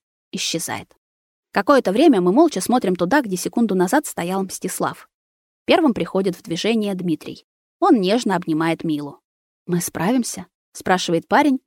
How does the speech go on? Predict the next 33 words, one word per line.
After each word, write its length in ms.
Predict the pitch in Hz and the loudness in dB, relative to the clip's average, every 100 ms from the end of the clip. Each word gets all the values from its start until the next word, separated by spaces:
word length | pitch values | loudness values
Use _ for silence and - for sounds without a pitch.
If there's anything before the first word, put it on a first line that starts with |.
| _ - | _ 0
и 100 | 359 | 2
прижимает 540 | 214 208 175 214 175 | 2 2 2 0 0
губы 260 | 190 226 180 | 0 0 -2
к 40 | |
светлой 340 | - 185 175 | -4 -2 -2
макушке 440 | 160 151 165 - 151 | -2 -4 -8 -8 -10
любимой. 460 | 151 156 139 156 _ _ _ _ - | -8 -10 -14 -20 _ _ _ _ -6
По-другому 500 | 190 214 233 285 214 | -2 0 4 4 2
и 60 | |
быть 240 | 180 202 240 | 0 0 0
не 100 | 190 | -2
может. 400 | 147 147 - - _ _ | -4 -14 -20 -20 _ _
Она 260 | 175 156 190 | -4 0 2
льнет 320 | 226 170 170 | 2 0 -4
к 80 | - | -6
нему. 340 | 175 160 - _ _ _ _ _ _ _ _ | -8 -8 -12 _ _ _ _ _ _ _ _
"Прости 380 | 190 196 - 262 | -8 -6 2 2
меня". 300 | 190 180 - _ _ _ | 2 -4 -16 _ _ _
Проводник 480 | - 165 160 208 285 | -2 0 2 2 0
едва 260 | 165 160 185 | 0 0 -2
сдерживает 560 | - 156 170 160 151 | -2 -6 -6 -8 -8
досаду. 500 | 151 160 - - 175 _ _ _ _ _ _ | -8 -10 -10 -14 -16 _ _ _ _ _ _
"За 160 | 170 170 | -4 -4
что?" 360 | - - 214 175 _ _ - | -2 -2 -2 -4 _ _ -2
Она 180 | 233 | 0
вскидывает 500 | 302 - 233 180 165 | 2 0 2 4 2
голову 400 | 180 311 285 240 - | 4 4 4 2 -2
и 80 | 175 | -4
смотрит 420 | 175 277 202 180 | 0 2 0 -4
в 20 | |
его 240 | 156 175 | -4 -4
голубые 400 | 190 160 156 151 | -2 -2 -2 -4
глаза. 420 | 147 151 160 - | -6 -8 -10 -14